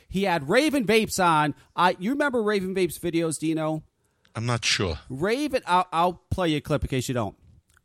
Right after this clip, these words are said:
Speaker 1: Ray, I loved Raven Vapes five E five ten. It was, his name's Liam Lynch, okay?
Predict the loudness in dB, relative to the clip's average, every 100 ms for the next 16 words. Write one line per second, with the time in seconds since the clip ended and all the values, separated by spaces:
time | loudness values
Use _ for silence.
0 | _ 0 2 2 -2 0 0 -2 2 6
1 | 6 6 -2 -2 2 2 2 0 0 -2
2 | -2 0 0 -2 -4 -2 -2 -2 -2 -2
3 | -6 -10 _ _ 0 4 6 4 0 -2
4 | -6 -4 -2 0 0 -2 2 2 2 0
5 | -4 -6 -4 -2 -2 -2